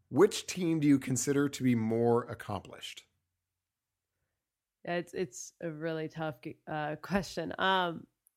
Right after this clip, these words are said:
Speaker 2: I really liked the formation a-, and philosophy behind this twenty seventeen team and how it ended up coming together towards the end of the year. Like you said, throw that championship game out.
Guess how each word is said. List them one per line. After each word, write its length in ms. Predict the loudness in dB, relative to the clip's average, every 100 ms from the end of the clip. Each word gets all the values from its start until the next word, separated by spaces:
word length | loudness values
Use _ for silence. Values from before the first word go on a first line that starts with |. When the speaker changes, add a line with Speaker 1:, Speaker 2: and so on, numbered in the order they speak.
| _ _ _ _ _ _ 4
Speaker 2:
I 200 | 6 6
really 480 | 4 0 -2 0 0
liked 540 | -2 -2 -4 -6 -10
the 100 | -8
formation 800 | -2 -2 0 -2 -4 -2 0 0
a-, 40 |
and 680 | -2 -2 -2 -2 -2 -4 -6 -12 -12
philosophy 880 | -6 -2 0 -2 -6 -6 -4 -4 -6 -14 -16 -16 -10
behind 380 | -4 -2 0 -2
this 240 | -4 -6 -8
twenty 300 | -6 -4 -4
seventeen 640 | -4 -6 -6 -8 -8 -8
team 340 | -6 -4 -4
and 80 | -4
how 180 | -4 -4
it 80 | -4
ended 300 | -4 -4 -6
up 120 | -6
coming 280 | -8 -6 -6
together 300 | -6 -6 -6
towards 260 | -6 -6
the 80 | -6
end 120 | -6
of 40 | -6
the 100 | -8
year. 300 | -6 -4 -4
Like 240 | -4 -4
you 80 | -8
said, 340 | -4 -4 -6
throw 280 | -8 -4 -2
that 200 | -4 -6
championship 580 | -6 -8 -8 -12 -12 -10
game 220 | -8 -8 -8
out. 420 | -6 -4 -4